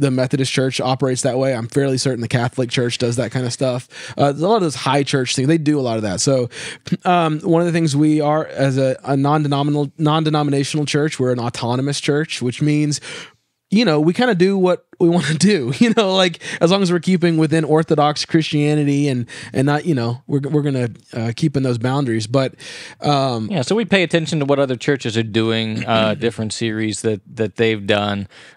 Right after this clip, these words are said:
Speaker 2: Um, but a lot of times we focus on, um, a book within the scriptures and then maybe do a topical series on a specific topic that we think is,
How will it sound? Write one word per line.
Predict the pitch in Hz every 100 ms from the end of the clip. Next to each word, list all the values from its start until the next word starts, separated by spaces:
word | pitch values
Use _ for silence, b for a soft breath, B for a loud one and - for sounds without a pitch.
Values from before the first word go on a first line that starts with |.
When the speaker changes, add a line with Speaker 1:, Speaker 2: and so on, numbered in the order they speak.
| -
Speaker 2:
Um, | 120 117 117
but | 185
a |
lot | 269 247
of |
times | 180 151 135
we | 147 147
focus | 147 151 139 123
on, | - 120 120 117 117 117 113 113 - 117
um, | 113 110 107 110
a | 120
book | 110 131 165
within | - 151 151 151
the | 151
scriptures | - 160 - 170 170 - - b b b b b -
and | 123 123
then | 127 123
maybe | 123 120
do | 113 117
a | 110
topical | 120 113 101 104
series | - 110 98 95 90 -
on | - 98 95
a |
specific | - 104 107 104 95
topic | - 98 98 -
that | 90
we | 101
think | 98 101 92
is, | 92 95 92 92 85